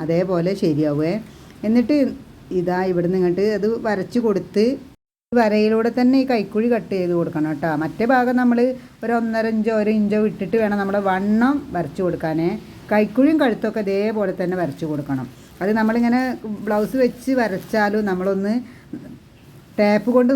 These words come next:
അളന്ന് നോക്കണം കേട്ടോ. ഇതാ, ഇതാണ് ആ കഴുത്തിട്ട്. അതാണ് ഞാൻ ആദ്യം കാണിച്ച് തന്നത് കേട്ടോ. നിങ്ങൾക്ക് കാണില്ല എന്ന് വിചാരിച്ചിട്ട് കാണിച്ച് തന്ന ഭാഗമാണ് കേട്ടോ ആദ്യം ഞാൻ കാണിച്ച് തന്നത്. പിന്നെ ഈ മേൽഭാഗത്തെ ഒരു അര ഇഞ്ച് കൂട്ടിയിട്ട് വെട്ടി കൊടുത്താൽ മതി കേട്ടോ.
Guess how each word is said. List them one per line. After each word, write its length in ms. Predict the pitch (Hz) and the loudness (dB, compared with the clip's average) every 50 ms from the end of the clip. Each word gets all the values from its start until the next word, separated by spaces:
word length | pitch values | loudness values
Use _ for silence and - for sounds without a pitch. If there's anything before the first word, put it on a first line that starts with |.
| 262 202 | 0 0
അളന്ന് 240 | 180 175 175 202 208 196 | -2 -2 -4 -4 -2 -2
നോക്കണം 360 | 175 160 143 165 156 160 156 | -2 -2 -2 -4 -6 -6 -6
കേട്ടോ. 200 | 143 143 156 143 127 123 - - - - - - | -6 -6 -8 -8 -8 -10 -12 -16 -20 -16 -12 -8
ഇതാ, 140 | 165 170 170 170 | -4 -4 -2 0
ഇതാണ് 240 | 170 220 226 226 220 220 | 0 0 0 2 0 0
ആ 20 | 220 233 | -2 0
കഴുത്തിട്ട്. 400 | 214 185 175 175 175 196 - 196 185 | 0 0 0 -2 -2 -4 -4 -2 -2
അതാണ് 180 | 185 202 214 233 226 226 | -2 0 -2 -2 -2 -2
ഞാൻ 100 | 220 220 220 208 190 | -2 -2 -2 -2 -2
ആദ്യം 220 | 180 175 214 214 202 | -2 -2 -4 -4 -2
കാണിച്ച് 300 | 202 180 170 170 175 - 208 | 0 0 0 0 0 -2 -2
തന്നത് 180 | 196 180 175 170 | 0 2 2 2
കേട്ടോ. 140 | 170 175 175 175 | 2 0 0 0
നിങ്ങൾക്ക് 220 | 175 175 175 - 208 | 0 0 0 -2 -4
കാണില്ല 340 | 185 175 175 175 185 190 202 208 | -2 -2 -2 -2 -2 -4 -4 -4
എന്ന് 100 | 208 214 208 | -2 -2 -2
വിചാരിച്ചിട്ട് 360 | 202 202 190 175 208 208 220 214 | -2 -4 -4 -4 -6 -6 -4 -2
കാണിച്ച് 240 | 190 175 175 170 180 196 | 0 0 0 0 0 -2
തന്ന 140 | 185 185 185 185 | -2 -2 -2 -2
ഭാഗമാണ് 380 | 180 170 165 156 165 165 165 165 | -2 -2 -2 -2 -2 -2 -2 -2
കേട്ടോ 180 | 147 139 165 151 139 139 - - - - - - - - 160 165 | -4 -4 -4 -4 -4 -6 -10 -16 -20 -20 -20 -20 -14 -8 -6 -4
ആദ്യം 220 | 165 170 165 190 202 202 | -2 -2 0 0 0 0
ഞാൻ 80 | 196 202 208 214 | -2 -2 -2 0
കാണിച്ച് 280 | 190 180 180 180 180 196 | 0 0 0 -2 -2 -2
തന്നത്. 280 | 190 185 185 180 175 190 196 196 - - - - | -2 -2 -2 -2 -2 -2 -4 -6 -10 -16 -14 -4
പിന്നെ 180 | - 240 247 254 269 277 | 0 2 4 6 6 4
ഈ 20 | 269 254 | 4 2
മേൽഭാഗത്തെ 640 | 240 233 226 220 233 226 233 226 233 240 233 262 247 240 | 0 -2 -2 -2 -2 0 0 0 -2 -2 0 0 0 0
ഒരു 80 | 233 226 220 | 0 -2 -2
അര 100 | 208 214 220 220 | -2 -2 -2 -2
ഇഞ്ച് 180 | 220 208 214 240 220 | -2 -4 -4 -6 -4
കൂട്ടിയിട്ട് 560 | 220 214 202 202 196 - 214 214 208 202 233 247 240 202 | -4 -4 -4 -4 -4 -2 -2 -2 0 0 0 0 2 0
വെട്ടി 380 | 160 - - - - - 190 175 196 | -2 -4 -8 -14 -10 -8 -6 -2 -2
കൊടുത്താൽ 300 | 185 165 143 151 156 147 156 | -2 -2 -2 -2 -2 -2 0
മതി 200 | 147 135 147 151 | 0 0 -2 -2
കേട്ടോ. 220 | 139 - 175 151 | -2 -2 -2 -2